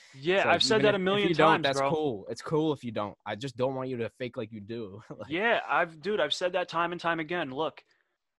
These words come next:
Speaker 1: every time someone sends me some negative shit or tells me, "Why are you saying that? Why are you posting that? Or do you really feel," the best is when, like, other Italian kids hit me up and are
Speaker 2: <laughs>
Speaker 1: like, "Do you really feel that way?" Because it's, like, a stereotypical thing, like, Italians have to
Speaker 2: Mm-hmm.
Speaker 1: be racist.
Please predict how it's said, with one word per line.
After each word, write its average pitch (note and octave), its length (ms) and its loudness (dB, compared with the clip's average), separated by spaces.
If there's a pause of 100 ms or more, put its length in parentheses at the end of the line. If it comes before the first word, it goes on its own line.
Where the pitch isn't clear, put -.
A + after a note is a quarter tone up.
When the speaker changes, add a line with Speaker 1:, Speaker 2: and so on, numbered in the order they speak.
(140)
Speaker 1:
every E3+ 200 0
time G3 200 -2
someone F3+ 320 -2
sends E3 340 -4
me E3 80 -4
some D3+ 200 -4
negative C#3+ 360 -2
shit D3+ 280 0
or A#2+ 120 -8
tells C#3+ 320 -2
me, C#3 140 -4
"Why C3 240 4
are C#3 60 2
you C3 140 -4
saying C3+ 400 -2
that? C3 220 0
Why C3+ 120 4
are C3+ 80 4
you B2+ 140 -8
posting C#3 420 -6
that? C3+ 300 -2
Or C3+ 60 -10
do B2 120 -12
you C#3 160 -6
really C#3+ 260 -4
feel," D#3 200 -10 (320)
the E3 80 2
best F#3+ 340 2
is D#3 140 0
when, D#3 160 2
like, C#3 220 2
other D3+ 380 2 (100)
Italian C#3+ 560 -2
kids A#2+ 300 -6
hit E3 160 -4
me C3 200 -4
up C3+ 220 2
and A2+ 80 -8
are A2+ 80 -10
Speaker 2:
<laughs> - 0 -
Speaker 1:
like, A2 260 -10 (200)
"Do A2+ 100 -16
you A#2+ 120 -6
really F#3 240 -4
feel C3+ 240 -4
that G3 200 0
way?" B3 240 -4 (240)
Because C#3+ 220 -10
it's, C#3+ 120 -6
like, C#3 140 0
a C3 40 -10
stereotypical D3+ 880 -2
thing, D#3 140 -4
like, C3+ 160 -2
Italians C#3+ 500 -4
have C#3 240 -2
to D3 60 -4
Speaker 2:
Mm-hmm. - 20 -8
Speaker 1:
be B2+ 120 -6
racist. A#2+ 540 -8